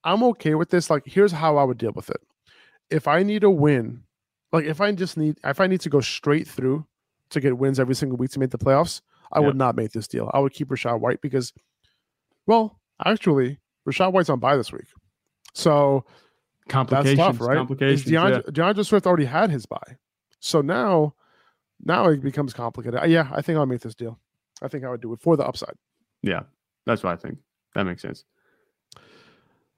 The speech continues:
Speaker 1: It's tough because, you know, I really like Rachaad White's upside, you know, and I think, you know, he has more upside than Swift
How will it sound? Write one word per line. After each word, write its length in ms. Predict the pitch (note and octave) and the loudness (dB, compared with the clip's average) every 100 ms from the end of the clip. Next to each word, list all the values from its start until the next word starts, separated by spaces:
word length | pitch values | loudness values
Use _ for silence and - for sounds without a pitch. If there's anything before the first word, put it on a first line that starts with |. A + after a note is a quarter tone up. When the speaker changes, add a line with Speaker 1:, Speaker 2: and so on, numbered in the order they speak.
| _ _ _ _ _ _ _ _ _ | _ _ _ _ _ _ _ _ _
Speaker 1:
It's 200 | E3+ - | -2 0
tough 380 | E3 A#2 - - - | 0 0 -2 -18 -2
because, 380 | D3+ E3+ D#3 E3 | 0 2 2 2
you 60 | |
know, 100 | D3+ | 2
I 140 | C#3+ D#3 | 4 2
really 220 | D3 E3+ | 4 4
like 160 | E3+ D3+ | 4 2
Rachaad 320 | D3 D3 C3+ | 0 2 2
White's 180 | C3+ C3 | 0 -2
upside, 420 | B2 C3+ B2+ B2 _ _ - | -2 0 0 -2 _ _ -2
you 120 | C#3+ | 2
know, 220 | C3 B2 | 4 2
and 120 | B2+ | 0
I 80 | B2+ | -2
think, 340 | A2+ C#3+ B2+ - _ _ - | -2 -4 -4 -10 _ _ -2
you 80 | D3 | 0
know, 80 | |
he 140 | B2+ D3+ | 0 0
has 160 | C#3 | 0
more 300 | C3+ C3+ C3+ - | 0 0 0 -2
upside 300 | - C#3 B2 | -2 -2 -4
than 100 | A#2+ | -8
Swift 440 | - C3 C3+ - | -2 -2 -2 -6